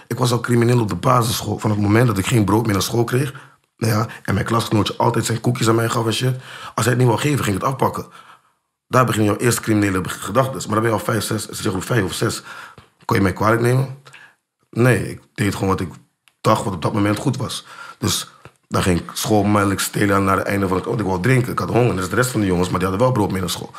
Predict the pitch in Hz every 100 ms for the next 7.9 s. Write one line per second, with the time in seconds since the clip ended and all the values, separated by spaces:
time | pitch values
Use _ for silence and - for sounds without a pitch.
0 | - - - - - 131 139 - - 120
1 | 107 95 92 104 104 - 98 - 110 120
2 | 107 - 98 90 120 113 - 101 98 -
3 | - - - - - - 123 135 123 98
4 | 92 85 127 123 - - 98 95 135 123
5 | - 120 110 95 95 87 113 92 95 85
6 | 98 151 - 131 131 98 - - - -
7 | 107 107 107 120 104 117 101 120 107